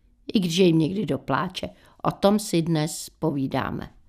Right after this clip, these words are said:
Jupi Goldbergová si prý své křestní jméno vybrala podle strašných zvuků, které vydává, když se směje.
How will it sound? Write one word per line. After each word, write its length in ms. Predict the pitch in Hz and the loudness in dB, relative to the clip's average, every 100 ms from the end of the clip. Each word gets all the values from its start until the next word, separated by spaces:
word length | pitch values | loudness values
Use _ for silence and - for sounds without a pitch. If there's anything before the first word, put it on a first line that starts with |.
| _ _ _ _ _ _ _ _ _ _ _ _ _ _ | _ _ _ _ _ _ _ _ _ _ _ _ _ _
Jupi 280 | 208 262 320 | 4 8 8
Goldbergová 840 | 202 160 170 160 220 185 190 208 | 6 4 4 2 2 4 4 4
si 140 | 220 220 | 2 -2
prý 220 | - 196 | -2 -2
své 260 | 190 185 170 | 2 2 2
křestní 540 | - - - - 254 | -2 -6 -4 2 6
jméno 280 | 226 214 214 | 6 6 4
vybrala 400 | 196 185 196 208 | 2 2 2 4
podle 260 | 208 196 | 2 -2
strašných 720 | 196 - - 156 - - 233 202 | -4 -4 -2 -4 -4 0 0 2
zvuků, 600 | 180 175 165 160 190 - _ _ _ | -4 -2 0 0 0 -10 _ _ _
které 300 | - 175 180 | -2 0 2
vydává, 500 | 165 160 160 156 151 | 2 4 4 2 0
když 180 | 143 - | -4 -8
se 140 | - | -10
směje. 400 | - - - - | -10 -8 -8 -8